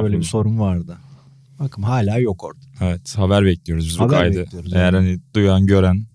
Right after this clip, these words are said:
Speaker 2: öyle bir şey olursa hani haber etsin diyelim
Speaker 1: Aynen.
Speaker 2: öncelikle. Bir ikincisi de hani F C'nin iki üç bölümde bir ana gündemi olan bir konuda yine bir bilgi geldi.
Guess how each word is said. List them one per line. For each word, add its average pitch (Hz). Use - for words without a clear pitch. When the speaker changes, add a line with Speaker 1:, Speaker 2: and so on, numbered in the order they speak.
Speaker 2:
öyle 90
bir 90
şey 110
olursa 107
hani 95
haber 98
etsin 80
diyelim 82
Speaker 1:
Aynen. 87
Speaker 2:
öncelikle. 85
Bir 131
ikincisi 117
de 202
hani 123
F 110
C'nin 123
iki -
üç 151
bölümde 107
bir 104
ana 110
gündemi 104
olan 101
bir 98
konuda 101
yine 90
bir 82
bilgi 82
geldi. 85